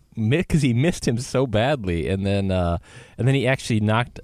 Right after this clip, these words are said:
out his other defender that could have maybe made a tackle. And so I,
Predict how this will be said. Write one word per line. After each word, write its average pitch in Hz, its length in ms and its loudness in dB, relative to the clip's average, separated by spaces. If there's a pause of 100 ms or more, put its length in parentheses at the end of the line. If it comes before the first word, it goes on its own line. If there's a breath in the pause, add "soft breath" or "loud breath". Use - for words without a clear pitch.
out 110 260 0
his 107 160 -2
other 131 200 2
defender 90 540 -2
that 90 300 -2
could 104 140 0
have 90 120 -2
maybe 110 240 0
made 87 180 -2
a 80 60 -6
tackle. 87 480 -4
And 82 160 -6 (340 loud breath)
so 139 160 2
I, 117 220 0